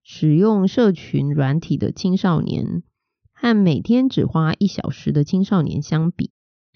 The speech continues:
发生轻生自杀的可能性高出了百分之七十一。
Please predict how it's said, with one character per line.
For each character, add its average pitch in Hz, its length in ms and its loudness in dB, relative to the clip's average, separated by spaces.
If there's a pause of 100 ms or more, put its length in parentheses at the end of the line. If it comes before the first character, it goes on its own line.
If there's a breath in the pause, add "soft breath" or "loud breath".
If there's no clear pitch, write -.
(200)
发 247 180 2
生 254 340 0
轻 240 320 0
生 214 600 0 (120)
自 196 220 2
杀 156 300 0
的 147 120 0
可 - 200 -4
能 - 240 -6
性 - 460 -4
高 175 200 2
出 180 240 -2
了 151 140 2
百 - 240 -8
分 175 160 0
之 208 140 -4
七 - 280 -4
十 - 200 -4
一。 165 340 -2